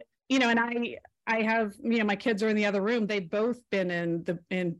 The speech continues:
various booths with my husband doing various things. So, um, and I'm sure, you know, families of play-by-play folks, just as I was, can picture that. I'm sure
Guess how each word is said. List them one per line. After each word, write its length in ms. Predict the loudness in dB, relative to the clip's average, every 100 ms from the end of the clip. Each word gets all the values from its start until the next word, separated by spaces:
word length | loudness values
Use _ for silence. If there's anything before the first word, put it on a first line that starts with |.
| -10
various 480 | -4 0 2 0 -2
booths 420 | -2 0 -2 -4
with 160 | -4 -2
my 140 | -2
husband 560 | -2 -4 -4 -4 -2 -2
doing 460 | -2 0 0 -2
various 400 | 0 0 -2 -4
things. 340 | -4 -2 -2 -2
So, 300 | 0 0 -4 -12 -20 -20 _ -2
um, 160 | 0
and 140 | 2 2
I'm 160 | 2
sure, 640 | 0 0 0 2 2 0 -2
you 100 | -2
know, 120 | -2
families 720 | -2 -2 0 0 0 0 -2
of 180 | -6 -4
play-by-play 480 | -4 -2 -2 -2 -4
folks, 300 | -2 -4 -4
just 180 | -4 -2
as 100 | -2
I 180 | 0
was, 220 | 0 -2 -4
can 140 | -6
picture 340 | -6 -6 -4
that. 260 | -2 -2 -2
I'm 100 | -6
sure 320 | -4 -2 -2